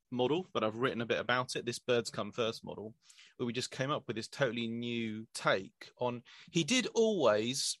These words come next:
it seems from his writings, he did always have his own interpretations of, he didn't look at technical published work and just, like, absorb the conclusions on, like, the shape of the,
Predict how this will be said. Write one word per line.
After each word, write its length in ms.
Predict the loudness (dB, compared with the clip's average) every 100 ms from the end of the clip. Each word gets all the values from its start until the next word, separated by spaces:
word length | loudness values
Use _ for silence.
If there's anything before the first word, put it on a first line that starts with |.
| -12 -20 _ -20 _ _ -4
it 140 | -2
seems 380 | 0 4 4 2
from 160 | -2 0
his 160 | 0 0
writings, 420 | 0 0 -4 -4
he 80 | -2
did 180 | -2 0
always 420 | 0 2 2 2
have 220 | 2 2 2
his 180 | -4 0
own 280 | 2 2 0
interpretations 960 | -2 0 0 0 0 0 -2 -6 -8 -4
of, 280 | -4 -4 -14 _ -20 _ _ _ -12 -2
he 80 | 6
didn't 280 | 6 4 0
look 240 | 0 2
at 180 | 2 0 _ _ 0
technical 360 | 2 2 2 0
published 420 | 2 0 0 0
work 240 | 0 0
and 140 | -4 -6
just, 200 | -6 -2
like, 180 | -2 -4 _ _ _
absorb 640 | -4 -2 0 2 2 0 -4
the 80 |
conclusions 880 | -10 -10 -6 -2 -2 -4 -8 -12 -12 -8
on, 360 | -8 -8 -10 -16 _ _ _ -6
like, 220 | -6 -6 _ _ -8
the 60 | -4
shape 320 | 0 0 -2
of 160 | -14 -16 _ _ _
the, 360 | -6 -4 -6